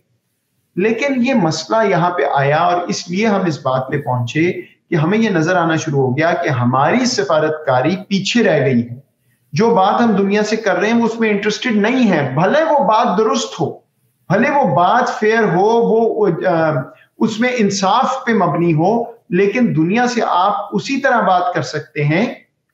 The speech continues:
जिससे वो attract होंगे, फिर आप उसमें अपनी चीज भी बिल्कुल ले आए। तो ये मैंने आपको बड़ा लंबा सा जवाब दे दिया, अपोलोजाइज, लेकिन basic बात ये है कि approach का फर्क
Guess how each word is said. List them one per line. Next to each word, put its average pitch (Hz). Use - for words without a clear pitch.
जिससे 180
वो 226
attract 147
होंगे, 175
फिर 403
आप 247
उसमें 196
अपनी 127
चीज 120
भी 120
बिल्कुल 110
ले 107
आए। 104
तो -
ये 247
मैंने 269
आपको 254
बड़ा 247
लंबा 220
सा 247
जवाब 190
दे 170
दिया, 220
अपोलोजाइज, 208
लेकिन 214
basic 196
बात 160
ये 139
है 170
कि 220
approach 220
का 294
फर्क 220